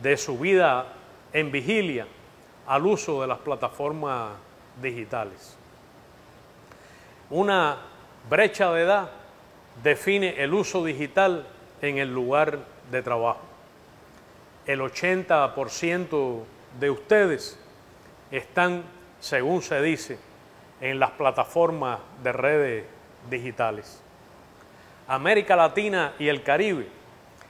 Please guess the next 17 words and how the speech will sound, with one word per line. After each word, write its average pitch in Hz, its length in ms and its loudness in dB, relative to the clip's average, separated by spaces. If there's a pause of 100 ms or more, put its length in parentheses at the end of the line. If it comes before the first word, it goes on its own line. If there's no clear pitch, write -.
(300)
es 165 160 0
la 190 120 4
región 160 720 -2
de 143 120 0
más 170 240 0
desigual 165 760 4
distribución 147 1080 -4 (100)
de 139 120 2
la 131 100 4
riqueza, 120 500 -4 (1300)
pero 139 260 2
tiene 185 480 2 (1080)
una 185 260 4
penetración 165 760 2
media 185 360 4
de 156 120 2
Internet 147 560 -4